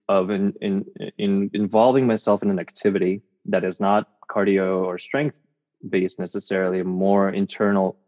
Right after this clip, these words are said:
internally based, where, again, you're agreeing with yourself, <laughs> which for most people I find actually is a very hard thing. I mean, a lot of people that I work with, or some people that I've worked with,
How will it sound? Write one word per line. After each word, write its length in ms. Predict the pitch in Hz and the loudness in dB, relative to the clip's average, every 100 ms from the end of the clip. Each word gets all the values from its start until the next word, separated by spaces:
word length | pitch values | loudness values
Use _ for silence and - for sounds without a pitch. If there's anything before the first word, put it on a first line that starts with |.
| _ _ | _ _
internally 480 | 104 - 107 104 95 | -6 0 2 4 2
based, 480 | 85 76 - - - - - - - | 0 -6 -10 -18 -20 -20 -20 -20 -12
where, 440 | 104 98 95 92 - - | 2 4 6 4 0 -6
again, 260 | 104 104 95 | 0 2 2
you're 180 | 92 90 | 0 -4
agreeing 680 | 87 107 120 131 110 101 | -6 2 6 6 6 4
with 140 | 95 90 | 0 -2
yourself, 760 | 90 - 107 92 - 139 113 | -6 -4 -6 0 2 2 4
<laughs> 100 | 170 | 6
which 160 | 160 127 - | 6 2 0
for 100 | 143 | 4
most 220 | 180 196 | 4 4
people 360 | 170 160 131 120 | 4 4 0 0
I 140 | 117 | -4
find 320 | 117 113 98 | -2 -4 -4
actually 260 | 98 101 101 | -6 -6 -8
is 80 | 92 | -8
a 40 | |
very 260 | 90 117 139 | -4 -2 -2
hard 300 | 110 107 - | -2 -4 -4
thing. 220 | 98 85 - - | -10 -10 -16 -18
I 100 | 92 | -14
mean, 80 | 90 | -4
a 40 | |
lot 180 | 98 123 | -2 -2
of 120 | 110 | -4
people 280 | - 131 107 | -8 -2 0
that 160 | 98 98 | 0 -2
I 120 | 92 | -2
work 340 | 95 107 104 | -2 -2 0
with, 200 | 110 101 90 | -2 -2 -6
or 100 | 90 | -6
some 200 | 127 110 | -4 -4
people 200 | 101 92 | -6 -4
that 100 | 92 | -6
I've 100 | 92 | -4
worked 260 | 95 95 | -4 -4
with, 200 | 95 90 | -6 -6